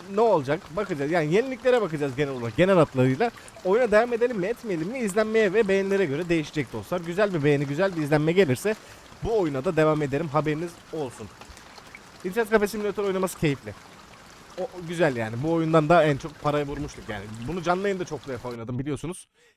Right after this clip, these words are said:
Twitch'ten takip edenler zaten oradan biliyoruz. Tamam abi, kontrolleri biliyoruz. Selamun aleyküm.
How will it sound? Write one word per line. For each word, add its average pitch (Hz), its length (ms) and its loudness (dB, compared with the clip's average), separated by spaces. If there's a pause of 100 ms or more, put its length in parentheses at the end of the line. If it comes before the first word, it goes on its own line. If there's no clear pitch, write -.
Twitch'ten 143 400 -2
takip 147 300 -2
edenler 120 320 -4
zaten 156 400 -4 (540)
oradan 151 400 -6
biliyoruz. 127 300 -10
Tamam 123 220 -10
abi, 101 180 -10
kontrolleri 120 560 -12
biliyoruz. 107 340 -16
Selamun 107 380 -12
aleyküm. 95 600 -12